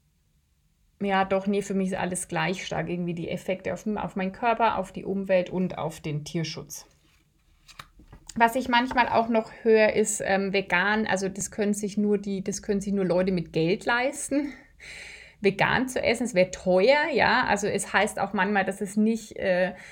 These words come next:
dass für Ma-, Familien, die nicht so viel Geld haben, wär das nicht möglich. Und das muss ich wirklich sagen, das ist Blödsinn. Also das tut mir echt leid, jeder, der sagt, „Ich kann mir das nicht leisten“, ich geh gern,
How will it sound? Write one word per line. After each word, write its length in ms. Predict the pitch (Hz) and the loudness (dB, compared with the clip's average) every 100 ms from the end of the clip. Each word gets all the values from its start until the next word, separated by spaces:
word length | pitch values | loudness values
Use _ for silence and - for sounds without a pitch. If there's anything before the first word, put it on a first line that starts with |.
| - - | -16 -8
dass 160 | 196 - | -8 -4
für 120 | 190 | -2
Ma-, 220 | 180 - | 0 -2
Familien, 480 | - 202 208 240 233 | 0 0 2 2 0
die 100 | 208 | 0
nicht 160 | 208 | -2
so 100 | 208 | -2
viel 160 | 202 185 | -8 -4
Geld 360 | 156 185 262 247 | 2 4 2 0
haben, 160 | 220 | 2
wär 80 | 196 | 2
das 160 | 202 202 | 0 -2
nicht 200 | 202 196 | 0 2
möglich. 580 | 196 240 247 254 254 | 2 2 0 0 0
Und 240 | - 196 220 | -2 -2 0
das 180 | 220 226 | 0 0
muss 160 | 208 | -2
ich 160 | 208 196 | -2 -2
wirklich 260 | 202 196 | -2 -4
sagen, 280 | - 190 190 | -2 0 0
das 160 | 190 190 | -4 -6
ist 220 | 175 - | -8 -4
Blödsinn. 600 | 180 196 240 - 285 311 | 0 0 0 2 2 2
Also 220 | - 196 | -2 -4
das 480 | 185 214 226 - - | 0 0 0 -4 -8
tut 160 | 226 214 | -6 -4
mir 140 | - | -2
echt 280 | 208 208 - | -2 -2 0
leid, 320 | 190 202 214 | 4 4 2
jeder, 240 | 208 202 | 0 0
der 160 | 196 196 | 2 0
sagt, 260 | 185 202 202 | 0 -2 -4
„Ich 120 | 190 | -4
kann 160 | 196 | -4
mir 80 | 190 | -2
das 120 | 185 | -2
nicht 160 | 190 190 | -4 -2
leisten“, 440 | 185 185 214 - | 0 2 0 -6
ich 180 | - 190 | -8 -8
geh 140 | - 190 | -8 -2
gern, 460 | 185 185 196 196 | 0 0 0 -8